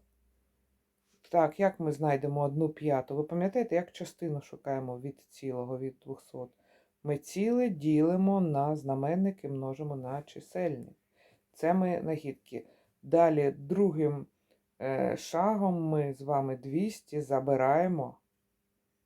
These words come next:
те число, яке отримали, і знайдемо таким чином решту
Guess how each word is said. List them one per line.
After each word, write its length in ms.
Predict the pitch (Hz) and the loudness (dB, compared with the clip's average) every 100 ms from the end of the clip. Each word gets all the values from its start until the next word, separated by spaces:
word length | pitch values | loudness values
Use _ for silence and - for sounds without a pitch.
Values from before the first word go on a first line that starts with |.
| _ _ _ _ _ _ _ _ | _ _ _ _ _ _ _ _
те 220 | 165 151 | 2 2
число, 400 | 147 156 151 151 | 2 -8 -2 2
яке 320 | 147 135 139 | 2 0 -2
отримали, 800 | 135 131 156 208 208 170 147 127 - | -4 -4 -2 2 4 4 2 -2 -4
і 500 | 151 151 139 135 131 | -6 -4 -2 -4 -4
знайдемо 580 | 135 135 143 135 135 131 | -8 -2 0 0 -2 -4
таким 340 | 127 - 139 135 | -6 -12 -12 -12
чином 340 | - 135 127 | -10 -10 -8
решту 560 | 127 160 185 - 123 | -4 -2 -2 -8 -20